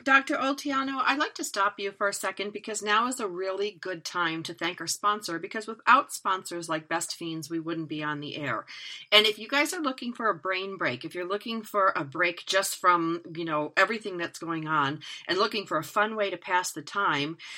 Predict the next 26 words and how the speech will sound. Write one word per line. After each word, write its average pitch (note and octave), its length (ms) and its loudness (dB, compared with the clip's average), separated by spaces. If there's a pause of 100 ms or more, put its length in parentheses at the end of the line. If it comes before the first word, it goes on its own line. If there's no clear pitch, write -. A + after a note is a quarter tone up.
(160)
you A3 140 -2
can B3 180 -2
enjoy G#3+ 840 4
this F3+ 280 -2
great E3+ 540 -4
game. F3+ 340 -4
It's E3+ 200 -4
super - 320 -2
fun. E3 340 -2
I D#3+ 80 4
play - 300 2
it C4 100 -2
myself. F#3+ 480 2
I D#3 80 0
wouldn't E3+ 260 -4
endorse F3 360 -2
it E3+ 80 -6
if E3+ 80 -6
I E3+ 80 -2
didn't E3+ 240 -8
play C#3 240 0
it. C3+ 140 -2 (340)
And G#3+ 100 4
it's - 140 -2
called D4+ 320 8 (160)
Best - 360 2